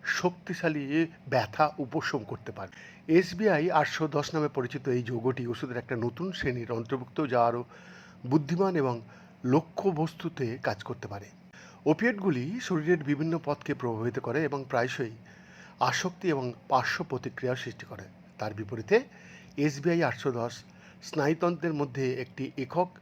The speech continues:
ব্যথা ত্রাণ সংকেতকে একদম শূন্য করে দিতে পারে। এই কেন্দ্রীভূত ক্রিয়াটি অপব্যবহার এবং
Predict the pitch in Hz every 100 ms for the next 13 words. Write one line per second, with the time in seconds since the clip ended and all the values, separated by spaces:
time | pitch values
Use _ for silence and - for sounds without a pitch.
0 | - 117 123 127 - 113 113 - 127 123
1 | 110 - - - - - 143 143 180 -
2 | 135 127 120 104 160 - 131 113 110 110
3 | 98 110 90 - - - - - - -
4 | 151 - 175 185 214 208 202 214 165 156
5 | 147 143 151 123 - 127 139 135 143 175
6 | 127 120